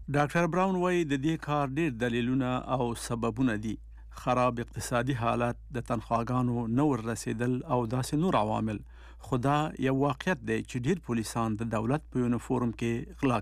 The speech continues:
کوي. په دې توګه دا کسان د جنایي ډلو لپاره غوره اهداف دي چې هغوی یې راجلب کړي او یا د هغو سیاستوالو لخوا نه راجلب شي چې جنایي شبکو سره تړاو لري.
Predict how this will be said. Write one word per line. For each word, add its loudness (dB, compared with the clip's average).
کوي. -8
په 2
دې 4
توګه 2
دا 4
کسان 0
د -2
جنایي 2
ډلو 0
لپاره 0
غوره 4
اهداف -2
دي 2
چې -2
هغوی 2
یې 0
راجلب -2
کړي 4
او 2
یا 2
د 0
هغو 0
سیاستوالو 0
لخوا 0
نه -2
راجلب 0
شي 0
چې -2
جنایي 2
شبکو -2
سره 0
تړاو 2
لري. -10